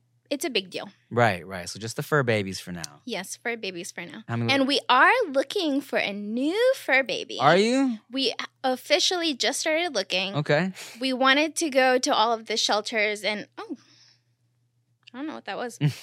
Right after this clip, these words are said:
Speaker 2: <laughs>
Speaker 1: I, we wanna go to all the shelters and find someone that really needs help.
Speaker 2: How many dogs do you currently have?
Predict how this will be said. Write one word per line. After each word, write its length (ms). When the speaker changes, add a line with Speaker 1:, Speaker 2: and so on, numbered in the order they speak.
Speaker 2:
<laughs> 400
Speaker 1:
I, 220
we 260
wanna 300
go 120
to 80
all 200
the 100
shelters 460
and 180
find 380
someone 720
that 260
really 540
needs 420
help. 220
Speaker 2:
How 120
many 220
dogs 340
do 60
you 40
currently 300
have? 160